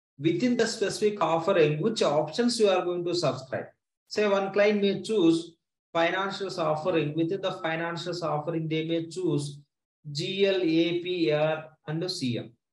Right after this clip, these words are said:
They may not implement F A, then they don't select option called as F A, fixed assets. So this is how at the time of implementation,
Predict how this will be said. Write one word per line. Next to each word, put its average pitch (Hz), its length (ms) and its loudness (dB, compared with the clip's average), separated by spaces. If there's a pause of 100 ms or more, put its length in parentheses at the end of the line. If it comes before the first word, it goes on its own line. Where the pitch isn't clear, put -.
(280)
They 196 160 0
may 196 120 -2
not 202 280 -2
implement 170 500 -2
F 139 280 -2
A, 139 320 0
then 165 260 -4
they 160 100 0
don't 175 240 -2
select 175 400 -4
option 147 460 -6
called 147 240 0
as 160 180 0
F 117 240 -6
A, 110 140 -4
fixed 143 280 -8
assets. - 680 -6 (540)
So 170 180 -4
this 170 220 -4
is 208 120 0
how 180 180 4
at 170 140 0
the 170 100 0
time 175 280 -4
of 185 180 -6
implementation, 160 1080 0